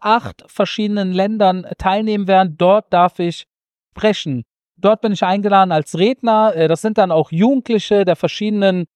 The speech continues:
äh, Nationen, äh, verschiedenen Religionszugehörigkeiten, äh, Farben,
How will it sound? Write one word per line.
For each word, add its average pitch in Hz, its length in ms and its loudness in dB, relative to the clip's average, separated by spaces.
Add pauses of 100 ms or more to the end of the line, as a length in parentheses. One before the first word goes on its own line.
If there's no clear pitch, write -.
(320)
äh, 160 200 4
Nationen, 220 920 0
äh, 180 100 -4
verschiedenen 190 560 -4
Religionszugehörigkeiten, 180 2000 0 (400)
äh, 160 260 2
Farben, 208 840 0